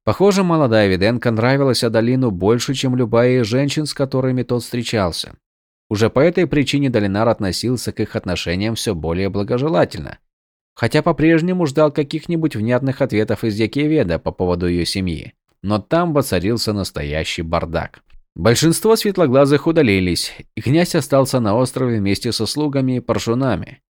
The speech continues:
которые уносили еду. Несколько старших лакеев, достаточно хорошо зарекомендовавших себя для такого дела, начали вытаскивать сферы из реки при помощи сачков.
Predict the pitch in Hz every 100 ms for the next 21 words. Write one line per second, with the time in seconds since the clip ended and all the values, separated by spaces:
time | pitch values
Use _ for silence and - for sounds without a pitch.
0 | _ - 90 123 135 139 127 104 - 82
1 | 87 87 80 - - _ _ _ _ 127
2 | 196 - 170 120 - 98 90 104 - 98
3 | 101 160 165 139 - - - 117 202 196
4 | 175 175 156 160 156 - 165 135 143 139
5 | 147 151 156 165 131 87 87 80 90 95
6 | 127 110 95 95 101 113 95 87 135 151
7 | 95 82 117 117 127 135 135 123 - 127
8 | - 127 127 139 120 147 147 190 104 98
9 | 95 92 - 92 95 - 80 - -